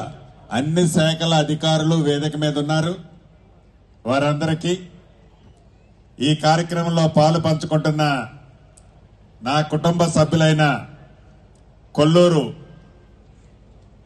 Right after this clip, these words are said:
ఇళ్లలో నివసించే నా కుటుంబ సభ్యులందరికీ,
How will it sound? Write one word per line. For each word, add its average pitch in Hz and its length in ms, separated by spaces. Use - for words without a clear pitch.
ఇళ్లలో 170 420
నివసించే 160 500
నా 135 80
కుటుంబ 160 300
సభ్యులందరికీ, 160 840